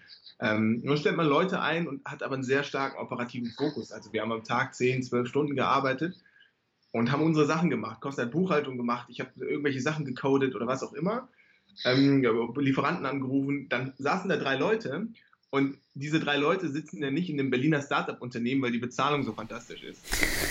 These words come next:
Speaker 2: Ja.
Speaker 1: <laughs> Es ist halt so.
Speaker 2: Klar,
Speaker 1: Die wollen halt
Speaker 2: klar.
Speaker 1: die wollen halt irgendwie Zusammenhalt, die wollen halt vom Chef lernen und sehen.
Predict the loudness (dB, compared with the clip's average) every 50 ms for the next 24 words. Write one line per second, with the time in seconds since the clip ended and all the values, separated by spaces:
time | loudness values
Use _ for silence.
0 | -2 -4 0 4 6 8 8 8 8 8 8 6 4 2 0 -6 -12 -12 -2 2
1 | 4 4 4 2 0 -4 -4 -2 -2 -2 -2 -4 -12 -6 -2 0 0 2 2 0
2 | 2 4 4 4 2 2 -2 0 2 2 2 2 8 12 12 12 12 12 12 6
3 | 6 10 12 12 12 10 8 2 -8 -12 -12 -12 -14 -18 -16 -14 -14 -12 -10 -8
4 | -4 -2 0 0 2 0 0 -2 -2 -2 -2 -2 -4 -6 -4 -2 -2 -2 -2 -2
5 | -2 -2 -2 -2 -2 0 2 2 2 4 2 0 0 0 -2 -2 0 0 0 0
6 | 0 0 0 2 2 4 2 2 0 -2 -2 -2 -2 -2 0 0 0 -2 -4 -6
7 | -8